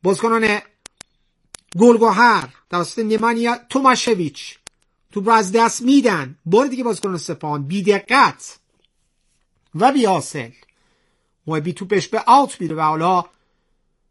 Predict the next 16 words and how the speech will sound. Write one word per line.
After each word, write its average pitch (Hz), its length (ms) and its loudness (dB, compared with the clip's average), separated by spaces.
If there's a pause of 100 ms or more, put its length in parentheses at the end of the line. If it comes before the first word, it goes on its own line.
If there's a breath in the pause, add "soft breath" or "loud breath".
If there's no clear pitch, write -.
(520)
سلانه 180 500 0
سلانه 208 480 0
برای 214 200 0
پرتاب 185 380 -2
اوت 202 440 -2
اقدام 214 480 0
خواهد 185 320 0
کرد. 170 160 -6
از 160 120 -4
سمت 190 260 -4
چپ 240 320 -4
خط 208 240 -4
دفاعی 190 400 -4
خودشون 202 400 -6
امیر 180 420 -2 (260 soft breath)
شبانی. 160 720 0